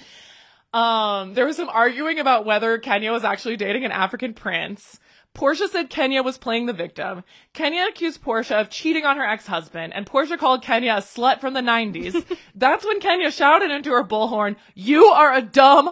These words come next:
hoe!" And then Portia grabbed Kenya by the hair and dragged her off the couch and beat the shit out of each other. And one of my favorite Kenya moments <laughs> is when she crashed Marlo's, the line, her wig launch line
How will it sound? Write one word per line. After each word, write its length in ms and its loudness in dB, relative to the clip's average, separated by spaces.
hoe!" 600 6
And 160 -4
then 160 -2
Portia 380 0
grabbed 280 2
Kenya 280 0
by 140 2
the 80 -4
hair 360 -6
and 160 -10
dragged 320 -6
her 100 -10
off 140 -8
the 80 -10
couch 500 -10
and 140 -10
beat 180 -16
the 80 -16
shit 200 -16
out 160 -14
of 80 -18
each 180 -16
other. 380 -10
And 300 -4
one 220 0
of 80 -4
my 140 -4
favorite 420 -10
Kenya 280 -8
moments 600 -6
<laughs> 140 -8
is 260 -6
when 300 -6
she 380 -10
crashed 640 2
Marlo's, 920 -2
the 220 -6
line, 440 -4
her 160 -6
wig 240 -8
launch 360 -2
line 500 -4